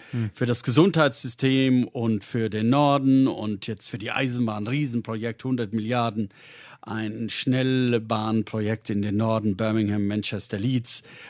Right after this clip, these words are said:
Speaker 2: Aber, äh, so in der zweiten Phase, vielleicht schwebt ihm vor, so ein Niedrigsteuerland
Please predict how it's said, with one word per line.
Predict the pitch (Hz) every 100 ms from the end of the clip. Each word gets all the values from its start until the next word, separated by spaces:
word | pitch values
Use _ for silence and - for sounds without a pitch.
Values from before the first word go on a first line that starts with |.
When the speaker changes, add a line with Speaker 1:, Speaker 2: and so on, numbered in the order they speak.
| -
Speaker 2:
Aber, | - 120 127 117 110
äh, | 110 101
so | 127 131
in | 135 135 123
der | 117
zweiten | - 135 160 - 139
Phase, | 131 123 120 120
vielleicht | 135 117 120 123 127 190 196 156 -
schwebt | - 147 147
ihm | 120 123
vor, | - 127 127
so | 117 78
ein | 104 110
Niedrigsteuerland | 120 131 117 95 - - 98 95 85 82 80 -